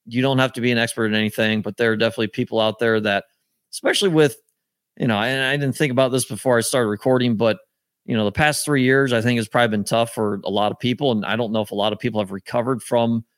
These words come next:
just with covid, being at home, working from home.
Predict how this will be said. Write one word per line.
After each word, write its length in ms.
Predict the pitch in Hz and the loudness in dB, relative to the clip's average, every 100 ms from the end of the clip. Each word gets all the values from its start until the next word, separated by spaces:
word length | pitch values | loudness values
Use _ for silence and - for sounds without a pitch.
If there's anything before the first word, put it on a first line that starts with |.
| _ _ - | _ _ -4
just 160 | 151 | -2
with 140 | 127 - | -4 0
covid, 640 | 156 151 143 147 147 131 | 4 6 6 6 4 2
being 200 | 156 143 | 0 0
at 180 | 113 113 | 0 0
home, 340 | 143 143 139 | 2 2 2
working 300 | 131 123 131 | 0 0 -2
from 180 | 120 117 | -2 -2
home. 380 | 113 117 117 | 0 0 -2